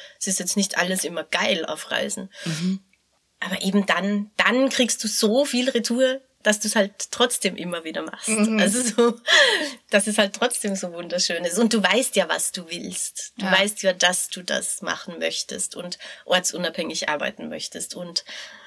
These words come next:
Speaker 1: einfach freier sein willst als andere.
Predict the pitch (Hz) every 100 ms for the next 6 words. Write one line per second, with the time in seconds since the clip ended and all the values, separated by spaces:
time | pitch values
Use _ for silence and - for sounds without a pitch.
0 | - _ _ - 175 185 - - 170 196
1 | 202 180 151 156 160 - - - 147 151
2 | -